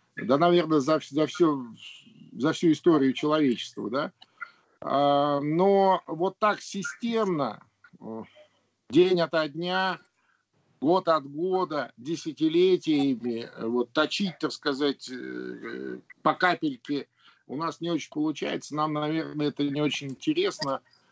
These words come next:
а вот у них это получается. К сожалению, это, ну, нужно признать.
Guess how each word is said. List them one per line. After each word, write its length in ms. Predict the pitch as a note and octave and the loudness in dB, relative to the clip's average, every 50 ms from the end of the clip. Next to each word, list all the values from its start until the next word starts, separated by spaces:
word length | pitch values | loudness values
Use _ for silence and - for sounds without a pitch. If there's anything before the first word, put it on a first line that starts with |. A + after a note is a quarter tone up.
| _ _ _ _ _ | _ _ _ _ _
а 360 | - B2 B2+ C3+ C3+ C3+ C#3+ D#3 | -10 -8 -6 -2 0 2 4 6
вот 180 | F3 F#3 F#3 G3 | 6 6 4 2
у 40 | G3 | 0
них 200 | G#3 B3+ G#3 - | 0 0 0 -2
это 120 | F3+ - _ | -4 -4 _
получается. 640 | - D3+ C#3 B2+ - - G2+ G2 - F2+ - - - | 0 0 0 0 0 -4 -8 -10 -10 -12 -14 -16 -16
К 40 | - | -4
сожалению, 720 | - C3 C3+ D#3 D#3+ F#3 G#3+ G3+ E3+ C#3 A#2 G#2+ G#2 G#2 A2+ | 0 2 4 6 6 4 4 2 2 2 2 2 2 2 0
это, 220 | B2 B2+ - - B2 | 0 0 2 2 2
ну, 640 | A2+ A2 A#2+ A#2 - - F2 - - B2+ C#3 C#3 C#3 | 2 0 -2 -4 -6 -6 -6 -2 2 4 4 6 6
нужно 420 | C3 C3+ C#3+ D#3 D3+ C3+ D3 C#3+ | 8 8 10 8 8 6 4 2
признать. 580 | - D3+ C#3 C#3 B2 C3+ A#2+ G#2 F#2+ - _ | 4 4 4 4 4 2 0 -2 -4 -8 _